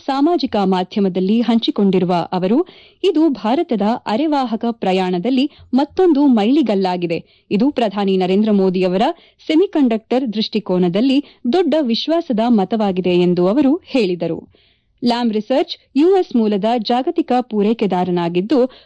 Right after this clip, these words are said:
ಅರೆವಾಹಕ ಉದ್ಯಮಕ್ಕೆ ವೇಫರ್ ಫ್ಯಾಬ್ರಿಕೇಶನ್ ಉಪಕರಣಗಳು ಮತ್ತು ಸಂಬಂಧಿತ ಸೇವೆಗಳನ್ನು ಒದಗಿಸುತ್ತದೆ.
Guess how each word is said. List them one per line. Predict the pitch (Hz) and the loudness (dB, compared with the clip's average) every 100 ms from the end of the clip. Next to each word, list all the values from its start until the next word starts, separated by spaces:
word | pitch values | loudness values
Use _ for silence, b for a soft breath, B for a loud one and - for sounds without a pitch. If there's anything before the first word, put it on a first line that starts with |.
| B | B
ಅರೆವಾಹಕ | - 294 381 349 269 240 220 208 | -4 -2 0 0 -2 -4 -4 -2
ಉದ್ಯಮಕ್ಕೆ | 202 170 190 196 - 277 370 - _ 226 | -4 -2 0 0 0 -2 -2 -6 _ -6
ವೇಫರ್ | 269 392 349 349 | -2 -2 -2 -4
ಫ್ಯಾಬ್ರಿಕೇಶನ್ | - 254 220 226 226 226 - 285 | -2 -4 -2 -4 -4 -4 0 -2
ಉಪಕರಣಗಳು | 302 233 226 214 190 196 190 233 | 0 -4 -4 -2 0 0 2 2
ಮತ್ತು | 302 226 - 196 | 4 2 2 -2
ಸಂಬಂಧಿತ | 190 240 269 330 214 214 208 | 0 2 4 2 0 -2 -4
ಸೇವೆಗಳನ್ನು | 208 185 180 175 226 294 277 - | -4 -4 -2 -2 2 2 2 0
ಒದಗಿಸುತ್ತದೆ. | 240 196 185 - - 175 165 160 | -2 -2 -4 -8 -8 -6 -4 -6